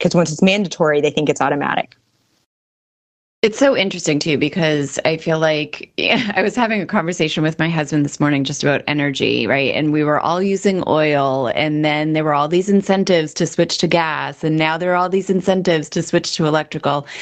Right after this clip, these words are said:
Speaker 2: And it just, you know, it made me think that at one time there was the password and user credentials were considered sufficient security measures, right? And now we're evolving in these strategies.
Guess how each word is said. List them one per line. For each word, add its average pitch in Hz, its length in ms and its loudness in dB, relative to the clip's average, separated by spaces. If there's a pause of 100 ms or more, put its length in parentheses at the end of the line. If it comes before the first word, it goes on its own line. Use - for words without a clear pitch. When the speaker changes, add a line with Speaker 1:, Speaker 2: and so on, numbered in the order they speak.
(440)
Speaker 2:
And 233 200 2
it 214 160 0
just, 262 260 0
you 247 80 4
know, 220 220 2
it 208 260 2
made 214 240 2
me 226 160 2
think 220 280 0
that 202 180 0
at 180 160 -2
one 185 240 -2
time 196 360 0
there 180 200 2
was 180 200 0
the 208 100 0
password 233 680 0
and 165 340 -2
user 180 300 0
credentials 196 800 0
were 160 100 0
considered 160 560 2
sufficient 160 480 0
security 170 400 0
measures, 143 400 -2
right? 151 220 0
And 165 160 0
now 156 160 0
we're 156 220 -2
evolving 156 640 0
in 151 160 0
these 147 160 0
strategies. 170 680 -2